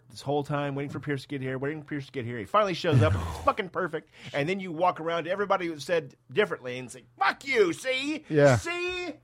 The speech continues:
Speaker 2: Yep.
Speaker 1: I was right the whole time,
Speaker 2: And
Speaker 1: you
Speaker 2: then,
Speaker 1: fucks."
Speaker 2: then Tomorrow
Speaker 1: And then
Speaker 2: Never Dies
Speaker 1: yeah.
Speaker 2: happens, and you're like, "Hey."
Speaker 1: <sighs> Son of a bitch must pay.
Speaker 2: Yep.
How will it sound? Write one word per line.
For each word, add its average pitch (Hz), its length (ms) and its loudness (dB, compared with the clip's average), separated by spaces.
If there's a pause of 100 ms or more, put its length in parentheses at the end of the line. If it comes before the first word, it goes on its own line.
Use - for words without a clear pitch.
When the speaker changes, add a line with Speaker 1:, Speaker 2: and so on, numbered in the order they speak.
(400)
Speaker 2:
Yep. 120 320 2
Speaker 1:
I 226 40 -2
was 226 180 -2
right 302 240 2
the 262 80 -2
whole 262 240 4
time, 233 460 4
Speaker 2:
And 147 80 6
Speaker 1:
you 151 40 6
Speaker 2:
then, 151 200 6
Speaker 1:
fucks." - 440 6
Speaker 2:
then 151 300 6
Tomorrow 147 300 8
Speaker 1:
And - 20 -
then 143 60 6
Speaker 2:
Never 139 160 6
Dies 127 280 6
Speaker 1:
yeah. 135 80 6
Speaker 2:
happens, 117 260 2
and 123 100 0
you're 143 100 4
like, 135 220 6 (240)
"Hey." 135 560 6 (140)
Speaker 1:
<sighs> - 140 -20
Son 170 1700 -4
of 117 120 -8 (100)
a - 680 -20
bitch 240 260 -12
must 185 320 -10
pay. 92 460 -8 (140)
Speaker 2:
Yep. 139 220 0